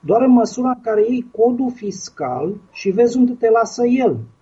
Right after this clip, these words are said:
statul, să te plătești. Și anume în bonuri de masă, tichete cadou, vouchere de călătorie, titluri de stat,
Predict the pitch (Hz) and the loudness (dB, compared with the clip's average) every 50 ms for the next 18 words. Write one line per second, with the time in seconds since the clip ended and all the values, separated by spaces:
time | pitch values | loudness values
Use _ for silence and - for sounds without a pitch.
0 | _ _ _ _ _ - - _ - 240 240 214 - - 135 113 - _ _ - | _ _ _ _ _ -20 -10 _ 0 0 0 0 -4 -8 -14 -14 -14 _ _ -14
1 | - - 165 - 180 175 - 165 156 - 151 139 110 - _ _ 131 127 123 _ | -8 -8 -6 -6 -6 -8 -6 -6 -8 -6 -6 -8 -8 -8 _ _ -20 -20 -20 _
2 | _ _ _ _ _ _ _ _ _ _ _ _ _ _ _ _ _ _ - 208 | _ _ _ _ _ _ _ _ _ _ _ _ _ _ _ _ _ _ -4 -2
3 | 226 240 233 220 190 156 156 202 220 226 220 208 175 196 202 196 202 196 190 190 | 0 0 0 0 0 2 2 2 4 4 2 0 2 0 0 0 0 -2 -2 -4
4 | 185 185 - - 190 185 190 202 190 - - 196 196 196 202 190 190 - 185 185 | -6 -8 -4 -4 -4 -4 -4 -6 -8 -2 0 -2 0 0 -2 -2 -2 -2 -2 -2
5 | 170 165 196 196 196 190 160 131 113 156 190 196 196 190 - - 190 185 180 170 | 0 2 4 4 4 4 2 0 -4 -2 0 0 0 -2 -2 -8 -6 -6 -4 -6
6 | 185 180 - 185 175 180 185 180 - 180 180 180 190 196 190 185 180 180 180 175 | -8 -8 -6 -6 -4 -4 -4 -4 -4 -6 -4 -4 -2 0 2 2 2 2 0 -2
7 | 175 170 170 170 175 - _ _ _ _ - 185 196 190 - 190 185 160 147 147 | -2 -2 -4 -6 -10 -14 _ _ _ _ -6 -6 -6 -2 0 0 0 0 0 -2
8 | 175 175 170 - - _ - 190 185 175 - - | -2 -2 -2 -6 -12 _ 0 0 0 0 -2 -6